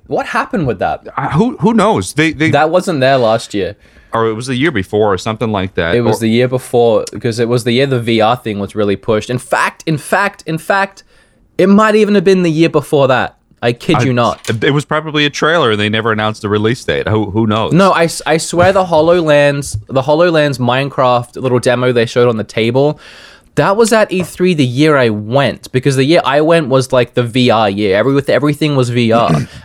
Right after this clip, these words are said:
Speaker 2: Yeah.
Speaker 1: I missed last year and the year before.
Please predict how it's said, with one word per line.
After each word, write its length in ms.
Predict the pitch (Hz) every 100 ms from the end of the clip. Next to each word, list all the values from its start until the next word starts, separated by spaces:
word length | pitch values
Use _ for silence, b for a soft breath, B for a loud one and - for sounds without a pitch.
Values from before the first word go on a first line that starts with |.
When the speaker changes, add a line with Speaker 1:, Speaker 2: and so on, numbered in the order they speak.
| -
Speaker 2:
Yeah. 60 | 139
Speaker 1:
I 80 | 180
missed 500 | 151 160 170 - - _ _ -
last 600 | - 120 135 151 - -
year 260 | 135 117 - _ _
and 280 | 143 143 147
the 60 | 139
year 240 | 131 131
before. 640 | 110 - - 135 73 64